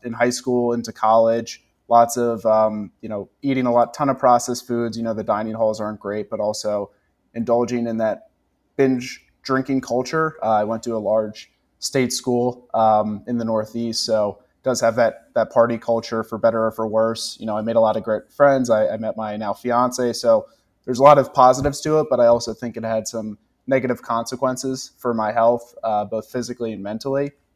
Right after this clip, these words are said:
Kind of as I graduated back in twenty eighteen, I moved to New York. I, I still was kind of in that mindset of, you know, party, party, party, just going out on the weekends with friends, um,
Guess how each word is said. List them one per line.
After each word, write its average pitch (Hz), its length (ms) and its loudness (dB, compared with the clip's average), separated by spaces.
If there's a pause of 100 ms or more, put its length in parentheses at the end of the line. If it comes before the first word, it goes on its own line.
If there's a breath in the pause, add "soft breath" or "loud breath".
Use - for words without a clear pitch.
(220)
Kind 165 160 -2
of 143 40 0
as 131 320 6
I 135 80 2
graduated 139 640 6
back 123 180 4
in 123 80 -6
twenty 135 280 -2
eighteen, 127 400 -2
I 123 40 2
moved 123 260 0
to 135 80 -8
New 123 100 0
York. 120 460 0
I, 110 200 0
I - 20 -6
still 127 280 -2
was 120 160 0
kind 123 160 -6
of 113 100 -4
in 117 120 -4
that 113 320 -4 (420)
mindset 123 540 4
of, 113 340 4
you 120 60 -4
know, 113 240 4
party, 120 320 2
party, 113 320 2
party, 117 640 0 (120)
just - 260 -16 (160)
going 117 260 2
out 113 300 2
on 113 100 0
the 110 60 -2
weekends 123 840 2 (220)
with 117 120 -10
friends, 120 720 2
um, 110 500 2